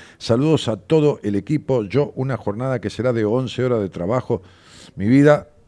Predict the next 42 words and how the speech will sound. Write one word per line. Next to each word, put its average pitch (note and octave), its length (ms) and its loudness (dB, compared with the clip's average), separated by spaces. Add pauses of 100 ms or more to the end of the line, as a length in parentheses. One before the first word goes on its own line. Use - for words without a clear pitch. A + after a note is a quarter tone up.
(600)
que G#2 120 -4
transcurra B2 580 -4
de A2 60 0
la G2 80 -4
mejor F#2+ 280 -4
manera A2+ 280 -4
posible F2 480 -6
tu - 140 -8
jornada". E2+ 540 -6 (360)
Anabela A#2 460 -2
dice, A#2 240 -2
"Genio C3 260 -6
total, A#2+ 300 -4
Daniel, A#2 260 -4
yo A#2 140 -6
tampoco A2+ 420 -6
lo G#2+ 140 -2
miro A#2+ 420 -4
a G2+ 60 -8
Gran A2+ 200 -8
Hermano, A#2+ 340 -8
hay A2 120 -8 (180)
tantas C3 360 -6
cosas A#2 280 -10
más G#2+ 140 -10
importantes G2+ 400 -8
que G#2+ 100 -10
ver". B2 200 -10
Bueno, C#4 480 -4 (240)
a D3+ 80 -8
vos F3 160 -2
no A#2+ 120 -4
te F2+ 120 -6
gusta, A2+ 320 -2
a - 20 -10
mí A2 140 -10
tampoco, G2+ 420 -12 (240)
a - 120 -10
otro A#2 220 -6
por F2+ 120 -6
ahí F#2+ 100 -2
sí. A2+ 260 -4